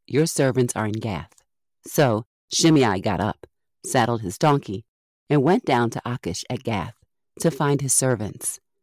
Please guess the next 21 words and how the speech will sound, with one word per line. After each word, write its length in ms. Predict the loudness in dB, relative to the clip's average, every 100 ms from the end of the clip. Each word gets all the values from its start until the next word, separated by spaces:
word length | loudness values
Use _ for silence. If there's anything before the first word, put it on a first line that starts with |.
| _ _
Shimei 500 | 0 4 6 6 6
went 340 | 4 4 2 0
and 120 | 0
brought 280 | 0 0 -2
back 220 | -4 -4
his 140 | -4
servants 440 | -2 -2 -2 -4 -4
from 200 | -4 -6
Gath. 360 | -4 -6 -10 _ _ _ _ _ _ _ _
When 160 | 4 4
Solomon 440 | 6 6 8 8
was 180 | 4 0
told 320 | 2 4 4
that 140 | 2 0
Shimei 540 | 2 6 6 4 0
had 240 | -2 -4 0
gone 240 | 2 2
from 160 | 0 -2
Jerusalem 560 | 2 2 2 2 2
to 100 | 0
Gath 420 | -2 -2 -2 -8